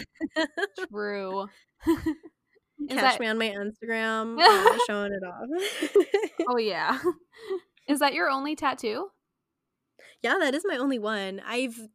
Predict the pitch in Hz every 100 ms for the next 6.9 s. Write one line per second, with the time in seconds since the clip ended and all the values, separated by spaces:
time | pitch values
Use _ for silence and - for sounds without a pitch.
0 | _ 214 247 208 - 190 214 311 370 349
1 | 285 202 196 208 220 220 214 233 202 190
2 | 208 220 233 226 220 247 277 _ _ -
3 | _ _ - 226 - 233 - 220 226 269
4 | 254 220 190 185 - _ _ _ _ _
5 | - 233 240 247 233 226 247 - 196 202
6 | 196 - 190 _ - 202 185 151